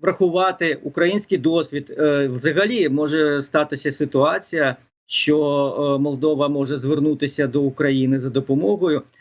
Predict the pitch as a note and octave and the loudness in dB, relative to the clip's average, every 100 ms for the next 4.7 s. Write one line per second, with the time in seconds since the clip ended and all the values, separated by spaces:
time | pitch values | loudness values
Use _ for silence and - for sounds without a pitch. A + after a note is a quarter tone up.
0 | _ - G#3 G3+ A3 F#3 D#3+ F3 F3+ F3+ | _ -6 -2 0 0 0 0 -2 -2 -2
1 | A#3 A3 G3+ - E3+ F3+ F3+ D3 D3+ E3 | -2 -2 -2 -2 0 2 2 0 0 -2
2 | D#3+ E3 D#3 D#3 D3+ D3+ D3+ D#3 D3 C#3 | -2 -2 0 0 0 0 0 0 -2 -2
3 | C#3 D3 G#3+ G3+ - C#3+ - - D#3+ C#3+ | -2 0 0 0 -2 -6 -2 0 2 0
4 | C#3+ D3+ D3 C#3+ - C#3+ | 0 0 0 -2 -2 -4